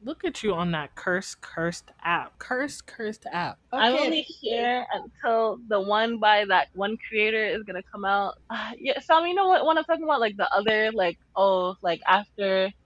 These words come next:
Speaker 2: after this date, like, we're all gonna leave TikTok and go to this app instead.
Speaker 3: I have not seen that, but oh my god.
Speaker 2: Yeah, it's by, like, a, I think it was, like, a P O C creator or something like that.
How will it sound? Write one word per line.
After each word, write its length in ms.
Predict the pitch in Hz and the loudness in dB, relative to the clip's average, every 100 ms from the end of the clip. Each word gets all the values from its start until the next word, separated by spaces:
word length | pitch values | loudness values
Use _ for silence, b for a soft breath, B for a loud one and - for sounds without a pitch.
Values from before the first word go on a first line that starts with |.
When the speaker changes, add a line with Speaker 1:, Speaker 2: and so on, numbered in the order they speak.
| - | 0
Speaker 2:
after 260 | 185 - 196 | 0 2 0
this 200 | 185 180 | 0 -2
date, 280 | 185 185 170 | 0 0 2
like, 200 | 165 165 | 0 2
we're 100 | 175 | 4
all 160 | 175 185 | 4 4
gonna 220 | 180 170 | 0 -4
leave 240 | 175 185 | -4 -6
TikTok 400 | - 185 185 180 | -8 -6 -2 -2
and 100 | 165 | -2
go 100 | 170 | -4
to 60 | 165 | -2
this 200 | 165 - | -6 0
app 160 | 175 - | -2 -2
instead. 480 | 170 - 165 170 208 _ | -14 -4 -2 -2 -6 _
Speaker 3:
I 100 | 240 | -8
have 260 | 247 247 220 | -4 -4 -4
not 220 | 208 240 | -8 -8
seen 260 | - 214 277 | -8 -8 -6
that, 300 | 302 403 269 | -8 -10 -10
but 140 | - - | -12 -8
oh 120 | 254 | -8
my 160 | 208 151 | -8 -8
god. 400 | 220 202 170 - - _ | -4 -4 -6 -10 -16 _
Speaker 2:
Yeah, 500 | 190 208 185 180 185 - | -4 0 2 2 0 -4
it's 160 | 214 196 | -6 -4
by, 180 | 254 254 | 0 2
like, 200 | 240 214 185 | 2 0 0
a, 280 | 180 165 - | 0 0 -2
I 60 | 202 | -4
think 200 | 302 320 | -4 -6
it 60 | |
was, 80 | 220 | -8
like, 100 | 180 | -12
a 40 | - | -10
P 180 | 196 | -6
O 40 | 170 | -6
C 140 | 175 | -8
creator 380 | - 165 165 165 | -12 -10 -8 -10
or 40 | 170 | -12
something 220 | 175 175 | -18 -18
like 160 | 180 - | -18 -12
that. 160 | 185 | -12